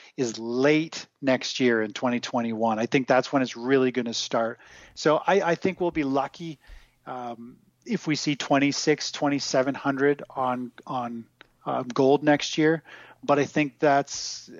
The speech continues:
I think after that, like, twenty twenty-two and beyond, I think that's where we really start to pick up speed, that gold becomes more of a, a global safe haven, because I think bonds are a major problem now. People, I think that thirty, thirty-eight year bull market in bonds is coming to an end,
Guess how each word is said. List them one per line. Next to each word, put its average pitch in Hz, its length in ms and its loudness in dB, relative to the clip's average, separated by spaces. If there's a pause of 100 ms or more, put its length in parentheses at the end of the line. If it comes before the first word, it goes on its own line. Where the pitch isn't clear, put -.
I 151 160 -4
think 151 260 -2
after 147 300 2
that, 139 380 2
like, 127 200 -6
twenty 135 400 -6
twenty-two 143 640 -4
and 127 100 -2
beyond, 127 440 2
I 120 80 -2
think 123 200 -8
that's 135 260 0
where 165 120 2
we 151 120 2
really 139 440 2
start 135 240 0
to - 80 -12
pick - 280 -6
up 120 160 -2
speed, 123 500 -4 (360)
that 117 300 -2
gold 120 260 0
becomes 123 360 -2
more 120 260 2
of - 300 -6
a, 107 220 -2 (380)
a 139 60 2
global 131 360 4
safe 127 320 0
haven, 127 360 0
because 131 260 0
I 131 60 4
think 135 180 -2
bonds 131 360 2
are 131 100 4
a 127 40 0
major 127 320 -4
problem 131 440 -2
now. 135 180 -2
People, 127 400 -6 (280)
I - 100 -12
think 147 180 -6
that 120 200 2
thirty, 135 460 -2
thirty-eight 131 440 2
year 127 180 0
bull 123 240 2
market 131 340 0
in 117 120 2
bonds 123 360 2
is 110 80 -8
coming 131 360 -6
to 127 160 -2
an 110 100 -2
end, 127 300 -2